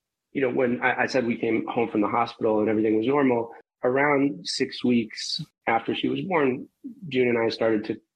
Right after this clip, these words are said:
to become concerned. She wasn't smiling, and, um, you know, usually s-, you smile between four to eight weeks or so. And, and, um, you know, we started talk to pr-, talking to, like, primary care physician, our first primary care physician at that time around,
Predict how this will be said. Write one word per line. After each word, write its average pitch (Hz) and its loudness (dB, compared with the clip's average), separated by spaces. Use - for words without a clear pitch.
to 113 -4
become 110 0
concerned. 104 0
She 120 0
wasn't 120 0
smiling, 110 2
and, 107 2
um, 101 0
you 127 0
know, 110 2
usually 107 2
s-, 104 -4
you - 0
smile 107 0
between 117 -4
four 120 0
to 110 4
eight 107 2
weeks 127 0
or 131 2
so. 120 2
And, 127 0
and, 117 2
um, 104 2
you 151 2
know, 135 4
we 127 0
started 135 0
talk 120 -2
to 113 -2
pr-, - -10
talking 120 0
to, 110 2
like, 104 0
primary 110 2
care 110 0
physician, 107 -2
our 104 0
first - -2
primary 110 2
care - -4
physician 120 -4
at 113 0
that - -2
time 113 2
around, 120 0